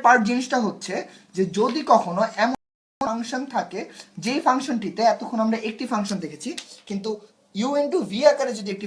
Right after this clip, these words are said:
ফাংশন থাকে, অর্থাৎ দুইটি ফাংশন গুণ আকারে রয়েছে, এটিকে ইন্টিগ্রেট করতে বলে, তাহলে কিভাবে আমরা ইন্টিগ্রেট করব? এটির মেথডটি হচ্ছে, একটিকে আমরা u ধরলাম এবং আরেকটিকে যদি v ধরি, তাহলে সূত্রটি হচ্ছে u v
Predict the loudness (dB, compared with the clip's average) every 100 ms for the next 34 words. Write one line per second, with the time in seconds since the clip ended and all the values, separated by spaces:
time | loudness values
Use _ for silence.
0 | -10 -10 -10 -14 -16 -10 -10 -10 -16 -8
1 | 4 4 4 0 -2 -10 -12 -8 -6 -2
2 | 0 0 -2 -2 0 2 4 4 2 -4
3 | -4 -4 -4 -2 0 0 -4 -4 -4 -6
4 | -6 -4 -4 -6 -8 0 4 4 2 2
5 | 6 6 4 0 -6 -8 -12 -12 -12 -14
6 | -14 -16 -16 -18 -2 -2 0 0 2 2
7 | 0 -2 -4 -4 -4 -4 -4 -10 _ -2
8 | -2 -2 2 4 6 6 4 4 4 4
9 | 0 0 0 0 -2 -8 -6 -6 -6 -4
10 | -2 -2 -6 -8 -6 -8 -10 -12 -10 -4
11 | -4 -4 -8 -8 -14 -16 -8 0 0 0
12 | -2